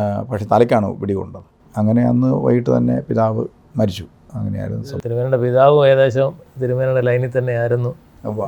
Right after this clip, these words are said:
Speaker 2: എന്ന്
Speaker 1: ഉവ്വ, ഉവ്വ.
Speaker 2: ഇല്ലേ?
Speaker 1: അതെ,
Speaker 2: ആ,
Speaker 1: തീർച്ചയായിട്ടും.
Speaker 2: ആ അനീതിക്കെതിരായിട്ട്
Speaker 1: ആ,
Speaker 2: പോരാടുന്ന
Speaker 1: നിൽക്കുന്ന
Speaker 2: ഒരു
Speaker 1: ഒരാളായിരുന്നു, കൈക്കൂലി വാങ്ങിക്കാത്ത ഒരാളായിരുന്നു, സഭാവിശ്വാസി, ഭയ-, ശക്തമായ സുറിയാനി സഭാവിശ്വാസം നെഞ്ചിലേറ്റിയിരുന്ന ഒരാളാണ്. അങ്ങനെയൊക്കെ വലിയ,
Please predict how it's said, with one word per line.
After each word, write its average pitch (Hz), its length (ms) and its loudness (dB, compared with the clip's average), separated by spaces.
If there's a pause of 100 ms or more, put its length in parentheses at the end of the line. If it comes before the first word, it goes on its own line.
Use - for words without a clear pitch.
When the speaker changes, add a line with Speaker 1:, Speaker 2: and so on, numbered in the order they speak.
(120)
Speaker 2:
എന്ന് 117 260 -2
Speaker 1:
ഉവ്വ, 95 180 -14
ഉവ്വ. - 160 -18 (120)
Speaker 2:
ഇല്ലേ? 131 200 0
Speaker 1:
അതെ, 107 160 -4
Speaker 2:
ആ, 123 160 -2
Speaker 1:
തീർച്ചയായിട്ടും. 113 500 -4 (140)
Speaker 2:
ആ 123 40 -6 (160)
അനീതിക്കെതിരായിട്ട് 131 760 0
Speaker 1:
ആ, 104 80 0
Speaker 2:
പോരാടുന്ന 127 280 2
Speaker 1:
നിൽക്കുന്ന 131 200 0
Speaker 2:
ഒരു 131 60 2
Speaker 1:
ഒരാളായിരുന്നു, 127 460 -2 (140)
കൈക്കൂലി 131 380 2
വാങ്ങിക്കാത്ത 123 420 2
ഒരാളായിരുന്നു, 120 480 0 (500)
സഭാവിശ്വാസി, 127 800 4 (160)
ഭയ-, 113 180 2 (160)
ശക്തമായ 147 540 4 (540)
സുറിയാനി 135 520 4
സഭാവിശ്വാസം 135 840 2 (440)
നെഞ്ചിലേറ്റിയിരുന്ന 147 840 2
ഒരാളാണ്. 113 420 2 (400)
അങ്ങനെയൊക്കെ 143 520 -2 (540)
വലിയ, 131 220 2